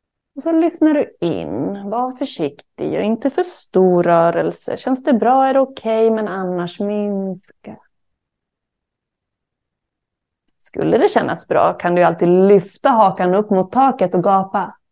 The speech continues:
Då känner att du sträcker ut lite på undersidan, men var försiktig. Och byt håll.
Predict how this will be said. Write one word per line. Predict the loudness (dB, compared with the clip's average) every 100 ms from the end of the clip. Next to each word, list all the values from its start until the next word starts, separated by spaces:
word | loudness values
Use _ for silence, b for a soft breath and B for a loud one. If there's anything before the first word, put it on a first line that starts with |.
| _ _ _ _ _ _ _ _ _ _ _
Då | -12
känner | -8 -6 -6
att | -6
du | -8
sträcker | -10 -8 -6 -4 0
ut | 2 2 0
lite | -2 -2
på | 0
undersidan, | 0 0 -2 -2 0 0 -2
men | -2 0
var | 2 2 2
försiktig. | -2 -6 -8 -10 -18 -20 _ _ _ _ _ _ _ _ _ _ _ _ _ _ _ _ _ _ _ _ _ _ _ _ _ _ _ _ _ _ _ _ _ _ _ _ _ _ -6
Och | -2 0
byt | -2 -4 -6
håll. | -10 -4 -2 -2 -4 -6 -6 -8